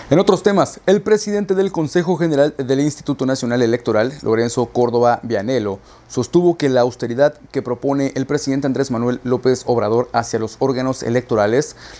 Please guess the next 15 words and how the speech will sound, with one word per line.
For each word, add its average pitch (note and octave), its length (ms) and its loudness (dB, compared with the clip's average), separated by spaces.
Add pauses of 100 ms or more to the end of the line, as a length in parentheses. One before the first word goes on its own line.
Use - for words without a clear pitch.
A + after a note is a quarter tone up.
representa G3+ 480 2
un F3+ 120 -2
riesgo E3+ 340 0
para D#3 160 2
la D#3 140 4
contienda C#3+ 480 -2
intermedia C3 540 -2
que - 80 -4
se B2+ 140 -2
desarrollará A2+ 640 0
en B2 160 -4
el B2+ 160 -2
dos A#2 220 -2
mil A#2+ 260 -2
veintiuno. A2+ 640 0